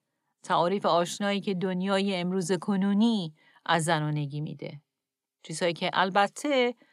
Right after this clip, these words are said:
به خودی خود اشتباه یا گناه نیستن، مثلاً قطعاً استفاده از زیورآلات و یا گوشواره به گوش کردن، علنگو به دست کردن یا استفاده از عطر و بوی خوش دادن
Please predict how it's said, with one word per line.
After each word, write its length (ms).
به 100
خودی 340
خود 240
اشتباه 560
یا 120
گناه 340
نیستن، 540
مثلاً 420
قطعاً 560
استفاده 540
از 180
زیورآلات 920
و 120
یا 220
گوشواره 480
به 120
گوش 220
کردن، 640
علنگو 500
به 120
دست 280
کردن 520
یا 120
استفاده 520
از 300
عطر 340
و 60
بوی 260
خوش 300
دادن 580